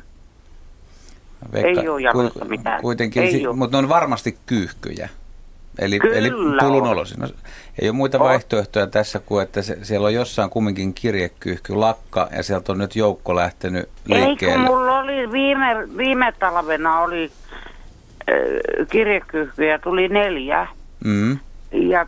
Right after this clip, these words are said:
Speaker 2: tuota, mutta niilläkään ollut mitään lappua ja joku sanoi,
Speaker 1: Mm.
Speaker 2: että kun mä soitin tuolle biologille tuonne Kokkolaan, niin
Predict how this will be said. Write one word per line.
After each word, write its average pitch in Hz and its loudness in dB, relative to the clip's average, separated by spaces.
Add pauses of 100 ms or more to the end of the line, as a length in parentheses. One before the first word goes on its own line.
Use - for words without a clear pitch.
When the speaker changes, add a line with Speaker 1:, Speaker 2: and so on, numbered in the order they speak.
(140)
Speaker 2:
tuota, 175 0
mutta 170 -4
niilläkään 196 2
ollut 185 -6
mitään 190 -2
lappua 202 -2
ja 170 2
joku 185 0
sanoi, 165 2
Speaker 1:
Mm. 98 -6
Speaker 2:
että - -16 (380)
kun 165 2
mä 170 2
soitin 175 -6
tuolle 170 0 (100)
biologille 143 0 (140)
tuonne 147 0
Kokkolaan, 151 0
niin 139 -12